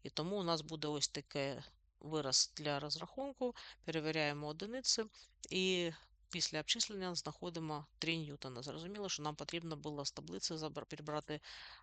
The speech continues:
е, вибрати, е, густину скла і води, але воду, мабуть, на, на пам'ять ви з-, уже з-, пам'ята-, знаєте. А, і потрібна система інтернаціональна, тому що ми, е,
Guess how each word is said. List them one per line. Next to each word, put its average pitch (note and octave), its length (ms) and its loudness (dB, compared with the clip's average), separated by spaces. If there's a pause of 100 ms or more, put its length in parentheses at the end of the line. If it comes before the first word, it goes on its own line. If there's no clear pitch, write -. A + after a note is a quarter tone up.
(100)
е, D#3 160 8
вибрати, D#3 420 4
е, C#3 560 2 (280)
густину D#3 600 2 (220)
скла C#3+ 440 4
і C3+ 120 0
води, F3+ 440 -2
але D3+ 200 0
воду, D3 280 -6
мабуть, C#3+ 340 -6
на, C#3 160 -4
на C3+ 340 -8
пам'ять A3 480 -6
ви F#3+ 100 -6
з-, - 160 -6
уже F3+ 220 -4
з-, - 80 -2 (140)
пам'ята-, E3 460 -4
знаєте. D#3+ 420 0 (640)
А, D#3 340 4
і F#3+ 120 2
потрібна F#3 440 0
система E3+ 420 4
інтернаціональна, E3+ 760 0
тому D#3+ 280 -2
що - 160 4
ми, E3 200 0
е, D3 520 2